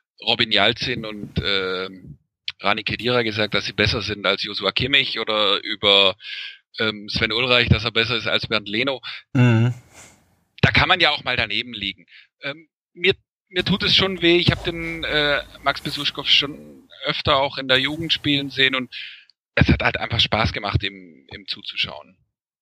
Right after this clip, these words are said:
Speaker 1: Da, ich würd vieles von dem, was, was El Pibe, wie, du hast ihn grad zitiert, ähm, gesagt hat, auch so unterschreiben. Ähm, ich traue ihm schon nach wie vor zu, dass er Bundesliga packen kann, auch wenn ich,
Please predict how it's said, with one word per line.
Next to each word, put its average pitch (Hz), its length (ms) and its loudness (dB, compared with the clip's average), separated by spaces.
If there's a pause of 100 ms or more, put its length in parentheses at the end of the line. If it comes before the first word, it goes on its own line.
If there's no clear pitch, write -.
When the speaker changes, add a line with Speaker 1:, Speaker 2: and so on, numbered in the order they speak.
(480)
Speaker 1:
Da, 95 360 0 (220)
ich - 300 0 (100)
würd 120 160 0 (440)
vieles 147 280 0
von 131 140 -4
dem, 123 160 -2
was, - 380 -2
was - 360 -4
El 120 120 2
Pibe, 127 580 2 (240)
wie, 117 220 0 (640)
du 117 60 -10
hast 117 160 -10
ihn 117 60 -14
grad - 160 -6
zitiert, - 380 -2 (380)
ähm, 120 180 -6
gesagt 113 340 0
hat, - 200 0
auch 117 120 -10
so 110 160 -6
unterschreiben. 110 720 0 (460)
Ähm, 123 120 -12 (760)
ich - 220 -4 (140)
traue 127 320 2
ihm 127 120 -6
schon 131 360 4
nach 117 240 2
wie 104 80 -6
vor 95 260 -6
zu, - 160 -6
dass 95 180 -2
er 90 120 -2
Bundesliga 92 720 0
packen 113 300 -4
kann, 107 200 -4
auch - 220 -4
wenn 110 180 2
ich, 117 440 0